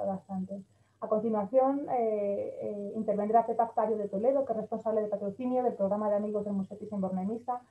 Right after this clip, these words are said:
una gran, eh, eh, entidad cultural, como todos sabéis, pero también, eh, nos explicará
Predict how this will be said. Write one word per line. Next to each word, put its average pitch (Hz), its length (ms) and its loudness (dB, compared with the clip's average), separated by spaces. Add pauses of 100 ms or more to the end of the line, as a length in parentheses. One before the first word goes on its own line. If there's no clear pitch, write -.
(320)
una 240 180 6
gran, 240 200 6
eh, 226 100 0
eh, 196 800 0 (720)
entidad 214 320 0
cultural, 233 360 4
como 220 200 0
todos 220 220 0
sabéis, 277 380 4
pero 233 280 6 (300)
también, 254 480 4
eh, 247 320 6
nos 226 180 2
explicará 233 520 2